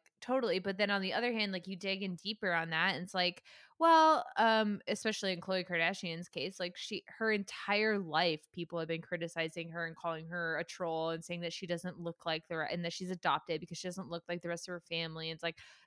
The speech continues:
that has got to get to, that is, there's absolutely no way that there's not, uh, an impact there on her mental, like, uh, state, uh, as far as it, it, in,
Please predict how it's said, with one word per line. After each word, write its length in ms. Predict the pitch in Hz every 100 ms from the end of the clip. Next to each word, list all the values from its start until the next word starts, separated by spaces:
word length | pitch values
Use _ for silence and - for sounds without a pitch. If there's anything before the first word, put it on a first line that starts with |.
| _
that 300 | 208 214 220
has 280 | 233 254 233
got 400 | - 185 180 -
to 120 | -
get 280 | 185 185 175
to, 160 | - - 180
that 220 | 196 180
is, 160 | 180 175
there's 220 | 202 196 190
absolutely 460 | 196 196 - 208 190
no 200 | 180 170
way 160 | 165 151
that 120 | 160 -
there's 360 | 160 156 160
not, 300 | 170 156 151 - - _
uh, 320 | 170 165 139 87 -
an 160 | 170
impact 440 | - 160 147 147 -
there 240 | 147 139
on 160 | 120 156
her 380 | 156 151 143 123
mental, 840 | 160 156 151 - 151 147 147 143 - -
like, 300 | 160 127 - _ _ _ _ _ _
uh, 40 | - - -
state, 520 | - - 165 151 - -
uh, 60 | 98 - _
as 160 | 175 -
far 200 | 180 175
as 160 | 165
it, 220 | 160 156 - _ _
it, 440 | 180 170 160 82 - _ -
in, 220 | 208 196